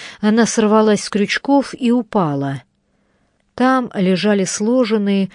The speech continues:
штабелем блоки сигарет, наверное, несколько сотен. Датское производство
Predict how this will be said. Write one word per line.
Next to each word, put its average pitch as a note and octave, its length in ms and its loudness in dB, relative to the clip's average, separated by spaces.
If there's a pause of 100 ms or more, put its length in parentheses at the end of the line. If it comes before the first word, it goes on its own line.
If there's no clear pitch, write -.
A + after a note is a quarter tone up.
(120)
штабелем E3 760 -2
блоки E3+ 400 -2
сигарет, E3 760 -2 (460)
наверное, G#3+ 800 0 (240)
несколько F#3+ 580 -2
сотен. D3+ 720 -6 (560)
Датское G#3 480 -2
производство F3+ 880 -2